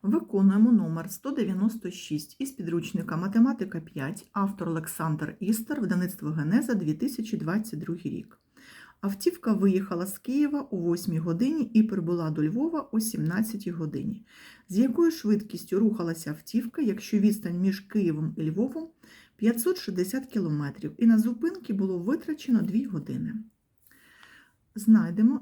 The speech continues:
скільки часу було витрачено на всю дорогу. Прибула о сімнадцятій годині, виїхала о восьмій.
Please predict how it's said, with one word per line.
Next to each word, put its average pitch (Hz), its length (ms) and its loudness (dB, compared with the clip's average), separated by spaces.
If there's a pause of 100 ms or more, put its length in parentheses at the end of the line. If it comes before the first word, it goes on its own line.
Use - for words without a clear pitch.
скільки - 480 -2
часу - 600 -8
було 175 220 -4
витрачено 202 680 -2
на 185 380 0
всю - 280 -10
дорогу. 147 580 -8 (460)
Прибула 208 600 0
о 175 60 -8
сімнадцятій 190 880 -4
годині, 294 580 -4
виїхала 247 680 -2
о - 160 -10
восьмій. - 720 -8